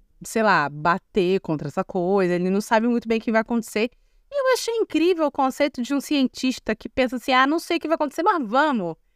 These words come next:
entrega pra Deus", <laughs> sabe? Entrega pra Deus,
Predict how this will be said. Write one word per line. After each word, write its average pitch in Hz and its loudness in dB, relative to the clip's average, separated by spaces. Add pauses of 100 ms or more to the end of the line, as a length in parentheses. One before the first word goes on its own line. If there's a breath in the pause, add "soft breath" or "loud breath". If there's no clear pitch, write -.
(160)
entrega 381 0
pra 349 -2
Deus", 220 -2 (140)
<laughs> - -2
sabe? 277 2
Entrega 571 -6 (160)
pra 359 4
Deus, 226 -2